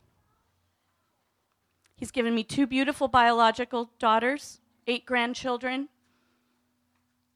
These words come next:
and beautiful daughters in the faith.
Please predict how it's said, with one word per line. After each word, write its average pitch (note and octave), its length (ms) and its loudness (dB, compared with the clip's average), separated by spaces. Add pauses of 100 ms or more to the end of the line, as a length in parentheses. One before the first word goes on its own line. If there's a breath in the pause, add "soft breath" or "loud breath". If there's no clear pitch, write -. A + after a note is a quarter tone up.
(760)
and B3+ 240 -4 (180)
beautiful B3 720 -2
daughters B3 540 -4
in G#3 160 -8
the G3+ 80 -12
faith. - 540 -14